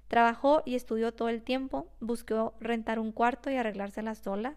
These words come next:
para salir adelante. Terminó la universidad y ahora tiene un buen trabajo, encontró un hombre que la quiere y se casó. Sin embargo, nunca,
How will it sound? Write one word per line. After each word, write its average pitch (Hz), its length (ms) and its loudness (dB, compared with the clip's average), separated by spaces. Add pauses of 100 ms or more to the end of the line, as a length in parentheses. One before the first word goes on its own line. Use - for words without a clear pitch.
(220)
para 208 160 -2
salir 196 260 -6
adelante. 196 560 -4 (540)
Terminó 233 360 2
la 240 100 4
universidad 262 760 0
y 220 100 -4
ahora 208 180 0
tiene 226 200 -2
un 220 120 -2
buen 214 320 -2
trabajo, 233 560 -2 (400)
encontró 220 440 0
un 226 100 0
hombre 240 260 0
que 247 120 -6
la 214 100 -2
quiere 262 280 -2
y 294 40 -4
se 233 160 -6
casó. - 340 -8 (540)
Sin 202 180 -6
embargo, 247 540 2 (320)
nunca, 262 320 0